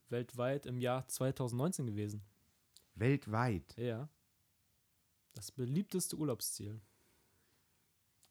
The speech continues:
Speaker 2: Muss ich ein Land sagen oder muss ich genau die Stadt sagen?
Speaker 1: Nee, nee, das Land. Es geht um Länder.
Speaker 2: Zweitausendneunzehn?
Speaker 1: Zweitausendneunzehn, ja. Wo sind die meisten Menschen zum, im Urlaub hingefahren oder geflogen?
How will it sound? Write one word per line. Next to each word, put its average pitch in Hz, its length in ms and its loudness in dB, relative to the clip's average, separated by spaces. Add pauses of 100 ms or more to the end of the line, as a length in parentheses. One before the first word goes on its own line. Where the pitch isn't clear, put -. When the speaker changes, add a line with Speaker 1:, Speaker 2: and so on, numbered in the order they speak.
(120)
Speaker 2:
Muss 117 120 2
ich 120 60 2
ein 123 60 4
Land 147 260 6
sagen 156 220 6
oder 139 120 4
muss 127 180 0
ich 117 60 -2
genau 117 240 4
die 110 80 -4
Stadt - 320 -4
sagen? 78 240 -2
Speaker 1:
Nee, 143 160 4
nee, 151 60 4
das 139 140 0
Land. 113 320 -4 (120)
Es - 100 -20
geht 127 160 -2
um 117 220 -4 (180)
Länder. 104 400 -4 (640)
Speaker 2:
Zweitausendneunzehn? 117 960 4
Speaker 1:
Zweitausendneunzehn, 117 720 0
ja. 104 140 -8 (2250)
Wo 131 120 2
sind 160 180 4
die 151 100 4
meisten 147 720 2
Menschen 131 420 -2
zum, 117 400 -6 (680)
im 127 120 -4
Urlaub 143 300 2
hingefahren 101 580 -4
oder 113 140 -2
geflogen? 98 400 -8